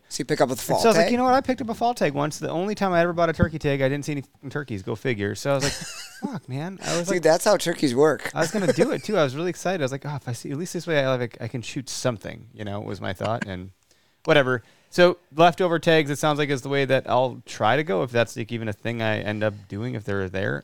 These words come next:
Speaker 2: Uh, by the way, I have to mention, uh, first gen Greg Morgan, a friend of ours who has a really great TikTok, by the way. Um, he said what part of Ohio he hunts the Southeast A E P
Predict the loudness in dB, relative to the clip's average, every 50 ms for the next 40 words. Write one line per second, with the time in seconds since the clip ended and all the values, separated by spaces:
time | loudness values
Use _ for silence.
0 | -10 _ -2 -2 0 2 4 4 4 4 4 4 4 4 4 2 0 -2 -2 -4
1 | -4 -6 -6 -6 -6 -6 -8 -8 -8 -10 -12 _ _ _ _ _ _ _ _ _
2 | _ 2 4 4 4 4 2 -2 _ _ _ _ _ -2 -2 -2 -2 -2 0 2
3 | 4 4 2 0 -4 -8 -4 2 4 4 4 4 2 -2 -6 -4 -2 0 0 0
4 | 0 0 0 -2 -2 -6 -8 _ _ _ _ _ -12 -2 2 2 2 4 4 4
5 | 4 4 2 0 -4 -6 -2 -2 -2 -2 -2 -4 -4 -4 -4 -4 -4 -4 -4 -4
6 | -6 -4 -4 -4 -4 -2 -2 -2 -2 -2 -2 -4 -4 -4 -6 _ -20 -20 -20 -20
7 | _ _ 0 2 4 6 6 6 4 2 0 -4 -6 -6 0 0 0 0 2 0
8 | 0 0 0 0 0 0 0 0 0 -2 -4 -4 -4 -4 -6 -6 -8 -12 -12 -14
9 | -18 -18 -16 -14 -12 -8 -4 -2 -2 -2 -4 -6 -12 _ _ _ _ -6 -6 -6
10 | -6 -8 -12 -16 -20 -20 _ _ _ _ _ -8 -8 -6 -4 -6 -6 -6 -6 -6
11 | -6 -6 -8 -10